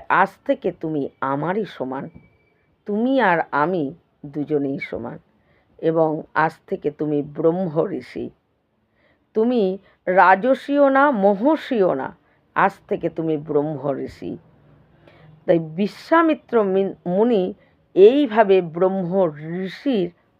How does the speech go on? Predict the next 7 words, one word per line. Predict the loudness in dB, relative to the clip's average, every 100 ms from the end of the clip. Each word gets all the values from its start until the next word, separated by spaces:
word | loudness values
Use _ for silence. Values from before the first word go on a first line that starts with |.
| _
আখ্যা | 0 0 -4 -4
তিনি | -2 -2 -4 -4
পেয়েছিলেন | -2 -2 -4 -6 -6 -6 -4
কঠোর | 2 2 2 0 0 _
তপস্যার | -2 -2 -2 -4 2 2 4
মাধ্যমে। | 2 0 -4 -8 -6 -8 -12 _ _ _ _ _ _ -20 -20 _
আসলে | 2 4 0 4 4 4